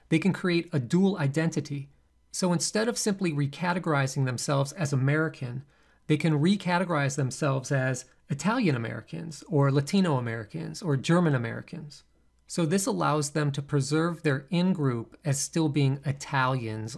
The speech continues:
or Latinos, while continuing to now have an in-group as Americans. And kind of the really neat thing about it as well is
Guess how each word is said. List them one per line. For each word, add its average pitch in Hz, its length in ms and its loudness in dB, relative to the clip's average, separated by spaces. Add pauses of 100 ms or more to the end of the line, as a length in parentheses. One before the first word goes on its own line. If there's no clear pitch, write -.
or 143 160 4
Latinos, 123 880 -2 (640)
while 139 220 4
continuing 208 720 0
to 143 140 0
now 127 240 2
have 127 180 0
an 127 80 -2
in-group 139 500 2
as 131 220 -2
Americans. 135 840 -2 (440)
And 143 120 -2
kind 214 180 2
of 208 60 0
the 151 80 0
really 175 300 2
neat 143 220 0
thing 143 160 0
about 131 260 -2
it 120 100 -6
as 113 120 -6
well 139 280 0
is 117 180 -6